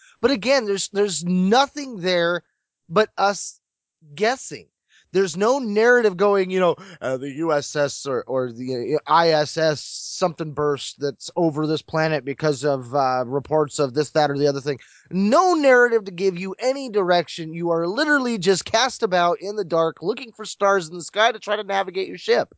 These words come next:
Yeah, it's Star Wars. Yeah, it's got Darth Vader. Yeah, there's some cool fights. I did like when he, uh, light, uh, tossed his,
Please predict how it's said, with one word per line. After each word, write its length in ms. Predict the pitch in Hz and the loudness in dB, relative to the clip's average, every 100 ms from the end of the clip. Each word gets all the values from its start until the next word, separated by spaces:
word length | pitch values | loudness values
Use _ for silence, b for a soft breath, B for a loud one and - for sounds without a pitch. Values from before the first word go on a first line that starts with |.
| b b b | b b b
Yeah, 340 | 165 233 262 | 0 4 6
it's 140 | 208 - | 4 2
Star 360 | - 226 269 | 0 4 4
Wars. 260 | 233 160 139 | 4 2 0
Yeah, 220 | 185 294 | 0 0
it's 100 | 240 | 0
got 200 | 226 226 | 0 0
Darth 220 | 220 214 | 2 2
Vader. 320 | 156 262 262 147 | 4 0 0 -4
Yeah, 340 | 165 302 359 | 0 4 4
there's 180 | 226 196 | 2 -4
some 120 | 196 | -10
cool 200 | 226 294 | -12 -8
fights. 460 | - 277 285 - - b b | 0 0 0 -4 -18 b b
I 140 | 214 | 0
did 240 | 180 294 320 | 0 -6 -4
like 300 | 285 285 262 | -2 -2 -4
when 140 | 269 | -12
he, 240 | 254 254 | -10 -4
uh, 180 | 240 220 - b 175 | 0 0 -2 b -6
light, 340 | 170 214 247 _ _ 196 | 0 2 0 _ _ 0
uh, 200 | 180 151 - | 0 0 -6
tossed 280 | 226 233 - | -4 -4 -6
his, 180 | 233 | -12